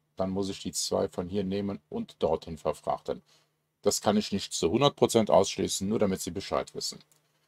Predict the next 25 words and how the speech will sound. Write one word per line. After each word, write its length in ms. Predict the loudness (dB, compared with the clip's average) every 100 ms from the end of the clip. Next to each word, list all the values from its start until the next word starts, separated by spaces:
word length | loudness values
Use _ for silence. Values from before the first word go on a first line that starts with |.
| _ -4
Deswegen 320 | 0 0 2
würde 140 | 0
ich 100 | 0
auch 100 | 0
das 200 | 2 2
hier 100 | 2
jetzt 180 | 2 0
nicht 180 | -6 -4
unbedingt 340 | -4 -4 -4
handeln. 340 | -6 -4 -6 -8 _ _ _ _ _ -14
Und 220 | -10 -2
wenn, 260 | 4 4 4
dann 200 | 2 2
nur 340 | 2 2 2
in 60 | 0
den 160 | -4 4
ganz, 340 | 4 4 0
ganz 300 | -4 -4 -2
kleinen 260 | -2 -2 -4
Charts. 540 | -6 -6 -8 -14 -16 _ _ _ _ _ _ _ _ _ _ _ _ _ _
Das 260 | 10 10 10
war's 240 | 10 10
dann 180 | 6 6
auch 140 | 4
schon 440 | 4 4 4 4